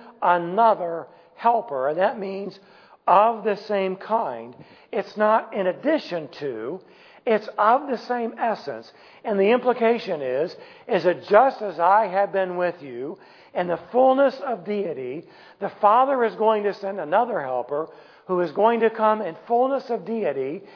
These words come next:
and he be, he will be with you in the same way that I have been with you. It is the Father who gave the Son. It is the Father who gives the helper,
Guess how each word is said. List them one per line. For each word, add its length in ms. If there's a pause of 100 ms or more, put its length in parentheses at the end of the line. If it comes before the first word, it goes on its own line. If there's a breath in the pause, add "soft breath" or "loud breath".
(220 loud breath)
and 140
he 240
be, 160 (120)
he 220
will 160
be 160
with 260
you 300 (340 loud breath)
in 140
the 100
same 440
way 480 (340 loud breath)
that 160
I 300
have 160
been 180
with 240
you. 220 (340 loud breath)
It 140
is 120
the 120
Father 520
who 140
gave 320
the 160
Son. 500 (460 loud breath)
It 140
is 80
the 100
Father 500
who 200
gives 440
the 140
helper, 600